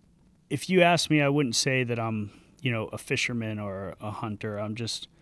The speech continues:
an outdoorsman. I love it all. Um, I love surfing. I love scuba diving. Um, love, love hunting, love fishing, camping, just being outside. So it's like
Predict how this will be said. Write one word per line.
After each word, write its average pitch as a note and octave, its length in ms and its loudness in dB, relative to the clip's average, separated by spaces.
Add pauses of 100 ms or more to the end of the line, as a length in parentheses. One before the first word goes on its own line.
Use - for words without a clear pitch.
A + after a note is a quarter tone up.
(520)
an B2 120 2
outdoorsman. A#2 840 0
I A2+ 80 0
love A2 220 0
it G2+ 80 -6
all. A2+ 400 0 (180)
Um, G2+ 260 -6
I G2 60 -6
love G2 380 -8 (280)
surfing. B2+ 720 -2
I G2+ 60 -6
love G#2 180 -8
scuba B2+ 380 0
diving. A2+ 560 -2 (720)
Um, A#2 520 -10 (840)
love, B2 800 2 (260)
love B2 380 2
hunting, A2 520 -6
love A#2 220 -2
fishing, A2 580 -6 (460)
camping, A#2 560 -2
just - 320 -4
being C3 300 2
outside. A2 500 -4
So - 140 -6
it's A2+ 140 -8
like B2+ 180 -2